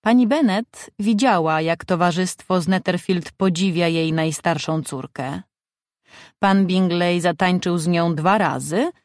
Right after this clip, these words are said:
a jego siostry wyraźnie ją wyróżniały. Jane była równie szczęśliwa jak jej matka, chociaż nie okazywała tego jawnie. Elizabeth cieszyła się jej szczęściem.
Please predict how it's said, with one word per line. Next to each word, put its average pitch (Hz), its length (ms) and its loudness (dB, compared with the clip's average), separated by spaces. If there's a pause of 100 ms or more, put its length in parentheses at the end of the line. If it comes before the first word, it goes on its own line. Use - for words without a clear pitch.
(220)
a 185 100 4
jego 170 360 0
siostry 226 540 -2
wyraźnie 185 520 0
ją 294 160 2
wyróżniały. 175 760 -2 (1200)
Jane 240 300 4
była 214 320 4
równie 226 340 2
szczęśliwa 190 560 0
jak 180 200 0
jej 180 120 2
matka, 170 460 0 (340)
chociaż 294 360 -2
nie 208 140 2
okazywała 165 560 -2
tego 147 200 -8
jawnie. - 520 -6 (800)
Elizabeth 180 720 -2
cieszyła 165 500 -2
się 202 140 -4
jej 180 200 -2
szczęściem. - 760 -10